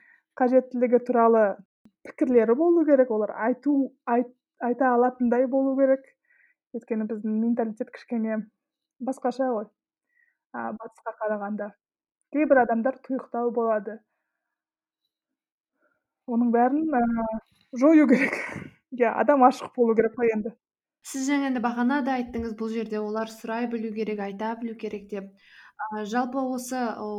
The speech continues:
Speaker 2: осы проблемаға кездесетін адамдардың белгілі бір өздерінің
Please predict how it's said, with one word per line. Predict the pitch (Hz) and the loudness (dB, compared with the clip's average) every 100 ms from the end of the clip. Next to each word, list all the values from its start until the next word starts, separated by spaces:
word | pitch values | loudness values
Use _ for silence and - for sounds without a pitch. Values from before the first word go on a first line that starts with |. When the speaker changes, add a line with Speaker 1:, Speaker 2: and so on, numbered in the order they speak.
| 208 | -8
Speaker 2:
осы | 220 240 285 | -8 -8 -8
проблемаға | - 247 233 240 233 226 226 | -8 -6 -4 -4 -4 -6 -8
кездесетін | 226 220 220 240 240 262 240 240 - _ - | -10 -10 -6 -6 -4 -2 -2 -4 -16 _ -14
адамдардың | 196 220 220 214 214 214 247 | -8 -6 -6 -6 -8 -4 -2
белгілі | 233 220 220 220 | -2 -4 -6 -6
бір | 208 208 | -6 -6
өздерінің | 202 220 208 214 | -6 -4 -4 -6